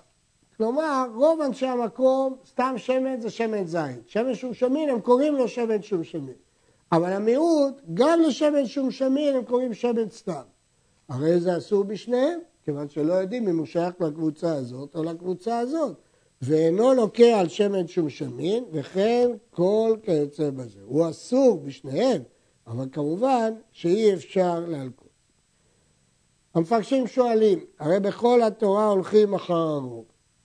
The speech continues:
שוב התשובה פה, זה לא סתירה בין רוב למיעוט. אנחנו לא יודעים אם הוא התכוון לפי לשון המיעוט,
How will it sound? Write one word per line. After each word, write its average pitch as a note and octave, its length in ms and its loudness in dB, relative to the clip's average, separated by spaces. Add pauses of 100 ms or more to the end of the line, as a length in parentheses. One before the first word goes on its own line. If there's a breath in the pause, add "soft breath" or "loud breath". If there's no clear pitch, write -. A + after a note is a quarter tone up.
(240)
שוב C4+ 400 2
התשובה D3+ 440 -2 (100)
פה, C#3+ 200 -6
זה D3+ 120 -8
לא C4 120 -4
סתירה A3 680 0
בין E3 320 -2
רוב F3 320 -2
למיעוט. E3 680 0 (380)
אנחנו F3 160 2
לא G#3+ 80 6
יודעים D4 440 6
אם G3 100 8
הוא A#3+ 160 6
התכוון G#3 600 4
לפי F#3 320 2
לשון F3+ 420 0
המיעוט, C3 520 -4